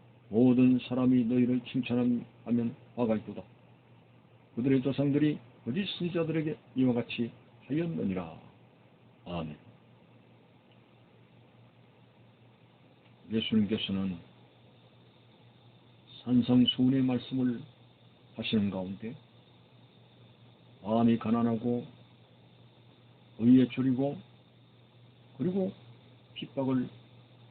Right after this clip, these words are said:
받는 자들은 기뻐하고 뛰놀라라고, 뛰놀라, 복이 있다고 말씀하시면서 오늘 본문에서는 그러나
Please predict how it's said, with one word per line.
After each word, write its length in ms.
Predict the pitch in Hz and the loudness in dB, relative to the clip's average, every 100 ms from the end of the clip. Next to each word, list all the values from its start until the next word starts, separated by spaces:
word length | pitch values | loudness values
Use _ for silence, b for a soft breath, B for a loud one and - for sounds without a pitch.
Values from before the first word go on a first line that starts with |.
| - | -12
받는 340 | 113 110 110 101 - - - | 0 4 4 2 -6 -20 -18
자들은 380 | 107 107 101 98 - - - - - - - - - - - - - | -12 -6 -6 -6 -12 -20 -20 -20 -20 -20 -20 -20 -20 -20 -20 -20 -12
기뻐하고 460 | - - 160 160 139 | -12 -8 -6 -6 -6
뛰놀라라고, 520 | - 143 135 131 131 120 - - - - - - - - - | -4 -2 0 -2 -4 -8 -12 -20 -20 -20 -20 -20 -20 -20 -2
뛰놀라, 440 | 139 107 107 104 - - - - - - - - - | 2 4 2 -2 -10 -20 -20 -20 -20 -20 -20 -20 -12
복이 220 | 135 156 | -6 -4
있다고 420 | - 151 151 170 - - | -4 -4 -4 -6 -8 -14
말씀하시면서 800 | 98 98 92 - 95 90 113 - - - - - - - - - - - | -14 -14 -14 -10 -10 -8 -8 -10 -14 -20 -20 -20 -20 -20 -20 -20 -10 -2
오늘 240 | 180 160 | 0 0
본문에서는 600 | 127 147 139 123 120 107 | 0 0 2 0 -2 -4
그러나 320 | - 196 131 | -2 -2 -2